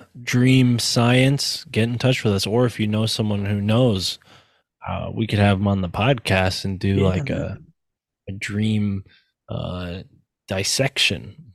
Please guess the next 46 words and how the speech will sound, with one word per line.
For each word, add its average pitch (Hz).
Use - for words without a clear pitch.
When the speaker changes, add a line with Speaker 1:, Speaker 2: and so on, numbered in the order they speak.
Speaker 1:
to 123
dissect 110
Speaker 2:
Yeah. -
Speaker 1:
the 104
dream 117
and -
try 104
to 98
figure 101
out 95
what's 98
going 98
on. 107
'Cause, 104
yeah, 139
that, 139
that's 180
one 185
thing 160
that 131
I 127
really, 120
uh, 87
maybe 120
because 117
I 113
smoke 117
a 120
lot 104
of 101
cannabis, 113
I 98
maybe 107
don't 104
have 104
as 101
much 104
dreams 110
as 101
the 98
average 110
person. 135
So 117
when 117
I 107
do, 107